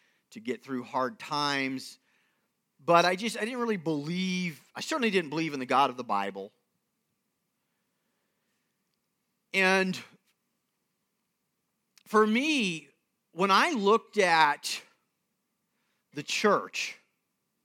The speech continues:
what I saw, when I thought about God, when I thought about Jesus, when I thought about faith, what I saw was a prison cell.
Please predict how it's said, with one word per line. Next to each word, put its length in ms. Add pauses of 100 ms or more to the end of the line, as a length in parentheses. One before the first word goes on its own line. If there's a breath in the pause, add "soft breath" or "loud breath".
(3500)
what 200
I 180
saw, 520
when 180
I 120
thought 320
about 380
God, 380
when 100
I 100
thought 220
about 380 (440)
Jesus, 800 (100)
when 320
I 120
thought 240
about 260 (320)
faith, 500 (680)
what 160
I 200
saw 640 (800)
was 240
a 60
prison 500
cell. 340